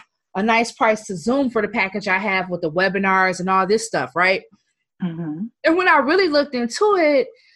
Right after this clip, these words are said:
Speaker 1: Zoom has integrations where you can charge.
Speaker 2: Mm-hmm.
Speaker 1: So you could
Speaker 2: Mm-hmm.
Speaker 1: do the event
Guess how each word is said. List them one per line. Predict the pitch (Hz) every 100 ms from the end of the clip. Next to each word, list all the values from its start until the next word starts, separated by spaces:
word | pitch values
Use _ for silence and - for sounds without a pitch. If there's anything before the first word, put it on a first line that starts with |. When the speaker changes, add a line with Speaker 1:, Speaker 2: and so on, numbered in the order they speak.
| _ _ -
Speaker 1:
Zoom | 247 311 349
has | 285 247 233
integrations | 202 190 196 285 330 277 254 254 233
where | 180 185
you | 185 196
can | 190 180
charge. | 285 277 262 233 226 165
Speaker 2:
Mm-hmm. | 202 - _ _ _ _ _ _
Speaker 1:
So | 262
you | 254 294
could | 285
Speaker 2:
Mm-hmm. | 190
Speaker 1:
do | 330
the | 302 269
event | 202 277 349 294